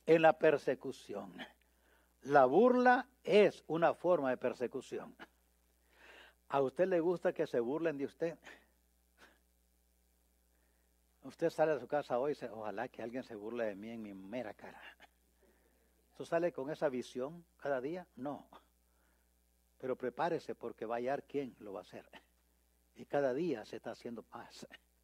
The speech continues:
Nomás declare lo que usted crea.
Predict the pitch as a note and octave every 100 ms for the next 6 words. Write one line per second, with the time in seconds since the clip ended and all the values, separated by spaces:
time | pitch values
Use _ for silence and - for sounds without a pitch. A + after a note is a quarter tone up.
0 | _ _ _ _ _ _ _ _ _ G3
1 | A3+ A3 A#3+ A#3+ - A3+ C4 B3+ A3 G3
2 | - A3 G#3+ B3 A3+ A#2